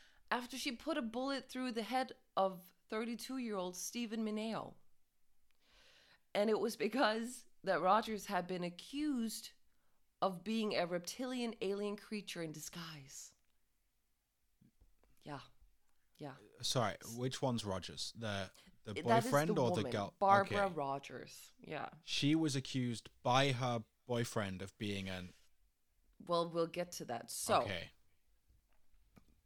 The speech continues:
Speaker 1: both, like, two, the two of them, they were, like, members of this deranged online doomsday cult, and they were convinced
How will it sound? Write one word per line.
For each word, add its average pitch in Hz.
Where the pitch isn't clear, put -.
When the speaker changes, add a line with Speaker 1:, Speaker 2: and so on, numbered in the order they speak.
Speaker 1:
both, 247
like, 165
two, 254
the 185
two 240
of 165
them, 143
they 185
were, 165
like, 165
members 175
of 170
this 170
deranged 175
online 165
doomsday 175
cult, -
and 175
they 170
were 160
convinced 202